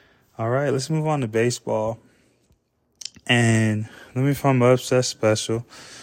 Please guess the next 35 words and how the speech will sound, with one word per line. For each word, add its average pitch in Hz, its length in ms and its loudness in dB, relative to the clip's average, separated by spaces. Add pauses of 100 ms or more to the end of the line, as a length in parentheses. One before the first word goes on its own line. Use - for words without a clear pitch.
(220)
Shout 147 320 2
out 139 220 4
to 123 180 4
the 113 80 2
Mariners 107 560 2
for 107 240 -2
winning 104 360 -2
last 101 360 -2
night. 107 260 -2
That 120 140 2
was 107 180 2
amazing 107 800 -2
watching 107 420 0
them 104 180 -4
win 113 380 -4 (720)
versus 104 720 0
the 104 100 -2
freaking 101 680 -6
San 107 240 -2
Diego 101 280 0
Padres 104 540 0
with 101 140 -6
their 98 120 -6
terrible 110 640 2
ass 104 240 0
pitching. 110 520 -8 (920)
I 107 60 -2
almost 143 320 2
wanted 143 220 2
to 131 120 -4
touch 135 200 4
that 131 140 6
game 120 280 2
again, 107 340 -2
but 123 480 4